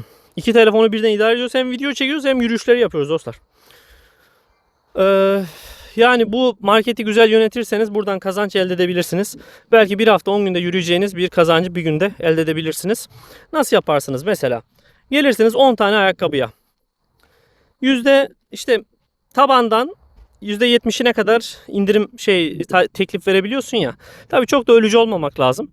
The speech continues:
İşte yüz otuza satıyorsa yüz, ona, yüz on beşe, yirmiye neye alabilirseniz on tane teklif verin. Adam niye satsın diyeceksiniz. Satıyor, belli olmuyor. En azından şansınızı deneyin. Biraz daha bütçeniz varsa Rare,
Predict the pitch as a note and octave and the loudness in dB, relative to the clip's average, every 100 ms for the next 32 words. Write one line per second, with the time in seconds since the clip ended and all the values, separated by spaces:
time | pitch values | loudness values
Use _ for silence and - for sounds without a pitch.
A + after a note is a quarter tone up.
0 | - - A3+ A#3 A3+ A#3+ B3 - - D#3 | -12 -6 -2 0 0 2 2 0 -2 -4
1 | - A#3 - _ _ _ _ F#3+ B3+ A#3 | 0 -2 -4 _ _ _ _ -2 0 0
2 | - _ _ A3 B3 G#3+ F#3+ - G#3+ A#3 | -4 _ _ 2 4 4 2 -4 -4 2
3 | A#3+ A#3+ G#3 F#3 F#3 A#3 A3+ F#3+ G3+ C4+ | 2 4 0 -2 -4 -2 0 0 2 2
4 | B3 G#3 G3+ F#3+ - D#3 F#3 A#3 G#3 F3+ | 2 2 0 -2 -4 -2 0 0 0 -2
5 | F#3 F3 G3+ G#3+ D#3 A2+ _ _ _ _ | -4 -8 -2 2 2 0 _ _ _ _
6 | - A#3 B3+ B3+ A#3+ G3 - E3 D3 C#3+ | -6 2 2 4 2 2 0 -2 0 0
7 | C#3 G#3 B3 D#4+ C#4+ F3 F3+ G#3+ G#3 E3+ | -2 -2 -2 -2 -2 0 4 4 4 2
8 | C3+ F3 _ _ C4+ A3+ F3+ A#3+ A#3 G#3+ | 0 -4 _ _ 2 2 2 2 2 0
9 | A3 G3 F3+ D3+ B2 - - _ - C#4 | -2 -6 -4 -6 -6 -12 -20 _ -4 -2
10 | B3+ C4+ B3+ - C4 B3+ A3+ B3 A#3 C#3+ | 2 2 0 -4 -4 -2 2 2 2 -2
11 | - _ _ _ _ _ - G3 A#3+ F#3 | -4 _ _ _ _ _ -8 0 2 0